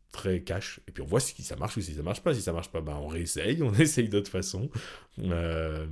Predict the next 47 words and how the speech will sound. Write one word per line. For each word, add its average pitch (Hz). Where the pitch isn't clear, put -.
mais 98
voilà, 101
souvent 101
ça, 92
souvent 113
ça 123
fonctionne 95
déjà 85
bien. 85
Euh, 98
ça -
peut 156
être 175
aussi 143
d'utiliser 131
les 127
techniques -
que -
les 104
gens 123
utilisent 127
d'ailleurs 92
pour, 85
euh, 80
pour, 80
euh, 78
pour 101
induire 107
du 95
rêve 92
lucide. 92
Par 92
exemple, 151
une 143
des 135
techniques 135
qui 104
est, 95
qui 95
est 95
utilisée 92
souvent, 107
c'est -
la 104
vérification 135
de 123
réalité. 98